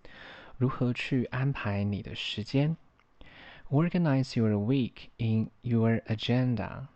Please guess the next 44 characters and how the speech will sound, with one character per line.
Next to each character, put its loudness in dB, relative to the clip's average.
他 0
说 2
你 6
可 2
以 6
去 -4
安 2
排、 0
组 -4
织 -2
你 4
一 -2
整 -4
周， 0
就 -6
是 -2
比 -6
如 -6
说 0
利 2
用 2
这 -2
个 -4
议 0
程 -2
啊， 0
就 -6
是 -2
类 2
似 -4
一 -2
个 -6
行 -4
程 -4
表 -8
这 -10
样 -8
子。 -14
Organize， 0
组 -6
织 2
安 0
排。 -2
Agenda， 0